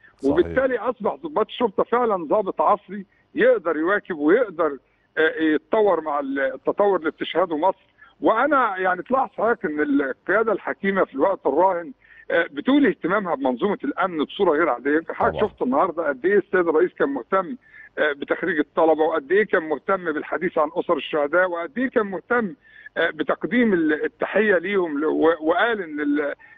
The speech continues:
Speaker 2: سلام الشهيد هيبقى مع السلام الوطني في مثل هذه المناسبات. ودي حاجة إن إحنا ما بننساش أبدا ولادنا اللي
Speaker 1: طبعا.
Speaker 2: قدموا أرواحهم فداء للبلد وخلونا وصلنا للمرحلة الآمنة اللي إحنا بنعيشها، ولا المصابين اللي اتصابوا في عمليات شرطية أو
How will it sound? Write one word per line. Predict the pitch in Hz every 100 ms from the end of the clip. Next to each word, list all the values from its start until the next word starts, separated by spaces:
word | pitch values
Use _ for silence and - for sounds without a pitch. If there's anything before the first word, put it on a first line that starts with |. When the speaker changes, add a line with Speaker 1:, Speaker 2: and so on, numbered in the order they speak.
| _
Speaker 2:
سلام | 156 196 185
الشهيد | - 156 190 180
هيبقى | 147 156 143
مع | 147
السلام | 127 - 165 196
الوطني | 160 165 185 165 147 131 _ _ _
في | - 156
مثل | 170 -
هذه | 165 202 156
المناسبات. | 165 147 147 165 208 208 _ _ -
ودي | - 320
حاجة | - 311 254
إن | 202
إحنا | 254 214
ما | 208
بننساش | 285 247 196 - 233 -
أبدا | 208 214 185 175 156
ولادنا | 147 208 202 170 151 156
اللي | 151 151 147 156
Speaker 1:
طبعا. | 202
Speaker 2:
قدموا | 233 208 165
أرواحهم | 156 190 - 165
فداء | - 135 190 165
للبلد | 147 135 185 185 160
وخلونا | 156 196 214 330 254
وصلنا | 180 233 226 190 - _ - -
للمرحلة | 165 175 - - 214
الآمنة | 165 190 185 170
اللي | 180
إحنا | - 147
بنعيشها، | 135 156 196 - 175 - _ _
ولا | 175 254 240
المصابين | 196 180 190 202 247
اللي | 190 151
اتصابوا | - 196 202 160
في | 131 151
عمليات | 139 147 160 196 -
شرطية | 156 143 - 180 170
أو | 160 190